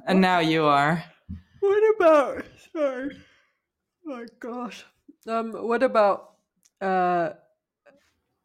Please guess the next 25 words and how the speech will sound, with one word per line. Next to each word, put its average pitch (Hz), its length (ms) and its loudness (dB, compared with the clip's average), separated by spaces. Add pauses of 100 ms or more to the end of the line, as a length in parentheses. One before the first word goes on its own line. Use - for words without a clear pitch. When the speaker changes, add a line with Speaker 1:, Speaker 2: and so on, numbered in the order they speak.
(320)
Speaker 2:
did 196 120 -2
I 202 120 2
tell 220 220 -4
you 208 100 2
about 170 340 0
that 147 140 -8
I'm 165 180 -8
the 156 120 -6
head, 170 420 -8 (180)
I'm 165 200 -10
the 165 80 -6
manager 160 680 -4
of 151 160 -10
one 147 160 -8
of 156 220 -10
these 156 260 -10
massive 151 520 -10
projects? 160 720 -10 (760)
Speaker 1:
<laughs> - 40 0 (1080)
Speaker 2:
Did 180 120 -6
I 180 60 -6
tell 190 280 -4
you 190 140 -2
about 143 260 -10
that? 135 380 -12